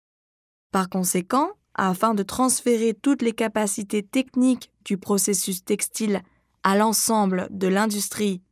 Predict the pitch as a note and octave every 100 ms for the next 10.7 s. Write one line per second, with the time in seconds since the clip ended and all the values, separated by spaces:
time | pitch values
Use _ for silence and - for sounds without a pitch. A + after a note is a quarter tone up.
0 | _ G3+ F#3+ G#3+ - - G#3+ G#3 - -
1 | G3 F#3 B3+ A#3 A3 G#3+ G3+ G3+ - _
2 | _ _ - F#3 F#3 - C4+ C#4 C4 A#3
3 | A#3 A3+ G#3+ A3 F#3+ F3+ - C#4 C#4 A3
4 | G#3+ G#3 G3 F3+ - _ _ - F#3 F3+
5 | B3+ C4+ B3 F#3+ F#3 G3+ C#4 - _ _
6 | _ _ _ _ _ - D4 C#4 B3 A3
7 | A3 C#4+ G#3+ F#3 B3+ - _ _ _ _
8 | - G3 G3 C#4 D4 B3 G#3 G#3+ - F#3
9 | F#3 F3+ F#3 - D#4+ F#4+ - - F#3+ D4
10 | D4+ G#3 F3+ F3+ F#3 B3 C4+